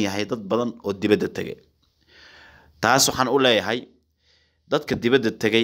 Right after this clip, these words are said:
intooda badan dad wanaagsanaa jira oo Alle Subxaanahu wa Tacaala diinta uu ku sugay, aad iyo aad u xushmad badan, aad iyo aad, ee, ee, astaamihii diinta ay uga muuqato, iyo kuwo badan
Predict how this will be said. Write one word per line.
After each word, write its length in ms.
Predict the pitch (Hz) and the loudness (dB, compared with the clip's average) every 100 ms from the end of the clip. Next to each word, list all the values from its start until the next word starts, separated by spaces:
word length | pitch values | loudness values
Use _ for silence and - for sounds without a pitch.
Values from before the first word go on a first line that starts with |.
| - | 0
intooda 440 | 139 131 110 98 | -8 0 0 2
badan 420 | 90 101 110 113 - _ _ | 0 2 2 0 -6 _ _
dad 200 | - 123 | -6 -4
wanaagsanaa 500 | 110 104 101 - 110 87 | 2 2 2 0 -2 -2
jira 260 | 98 120 123 _ | 0 -2 -4 _
oo 300 | - 95 92 | -6 -2 -2
Alle 240 | 78 92 98 | -2 -4 -4
Subxaanahu 380 | - - 104 92 | -6 -2 0 0
wa 60 | 95 | -2
Tacaala 320 | 87 101 95 | -2 -2 -4
diinta 300 | 101 107 90 | -6 -8 -10
uu 100 | 95 | -10
ku 100 | 110 | -10
sugay, 320 | - 104 107 - _ _ _ _ - | -8 -6 -6 -8 _ _ _ _ -2
aad 260 | 110 101 101 | 2 2 -2
iyo 140 | 101 - | -6 0
aad 320 | 104 95 92 | 0 0 -2
u 60 | 95 | -6
xushmad 380 | 101 - 107 95 | -4 -2 -4 -4
badan, 300 | 101 101 107 - | -6 -4 -6 -4
aad 320 | 104 95 92 | -2 -2 -2
iyo 100 | 98 107 | -2 2
aad, 220 | 104 87 | 2 2
ee, 480 | 82 95 95 92 90 - - _ | -2 0 0 0 -4 -10 -20 _
ee, 120 | 71 90 | -6 -4
astaamihii 560 | - 101 101 104 98 | -2 0 2 0 -2
diinta 360 | 92 107 107 87 | -2 -2 -2 0
ay 140 | 98 | 0
uga 140 | 98 107 | 2 0
muuqato, 480 | 104 98 104 - 113 - _ _ _ _ - | 0 0 -2 0 -2 -2 _ _ _ _ -4
iyo 140 | 107 | -4
kuwo 260 | - 117 117 | 2 4 4
badan 360 | 107 113 120 | 4 2 2